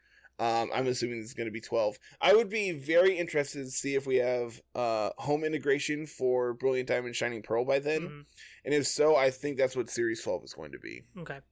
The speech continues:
Speaker 2: Uh, next one up is also in March, March twenty-fifth through the twenty-seventh in Orlando, Florida. This is your first Pokemon Go event as well.
Speaker 1: Mm-hmm.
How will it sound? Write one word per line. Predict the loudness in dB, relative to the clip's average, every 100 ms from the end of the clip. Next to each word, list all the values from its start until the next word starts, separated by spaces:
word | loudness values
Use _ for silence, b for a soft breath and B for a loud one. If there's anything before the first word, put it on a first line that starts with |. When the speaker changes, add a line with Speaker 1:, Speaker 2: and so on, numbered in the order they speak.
| _ _ b b b
Speaker 2:
Uh, | -6 -6 -4 -8 -4
next | -2 -2
one | -2
up | -2 -2
is | -4
also | 0 0 -2
in | -6
March, | -4 -6 -6
March | -8 -6 -6
twenty-fifth | -4 -6 -6 -8 -8 -8
through | -10
the | -8
twenty-seventh | -6 -6 -4 -4 -4 -6 -12 _
in | -10 -6
Orlando, | -6 -4 -4 -4 -4 -6
Florida. | -8 -6 -4 -2 -4 -6
This | -6 -4
is | -4 -6
your | -8 -8
first | -8 -2 0 0 -4 -4
Pokemon | -4 -2 -2 -2 0
Go | 2 2
event | 0 -8
as | -12 -12
well. | -14 -16 _ _ _ _ _ _ _ -6
Speaker 1:
Mm-hmm. | -4 -2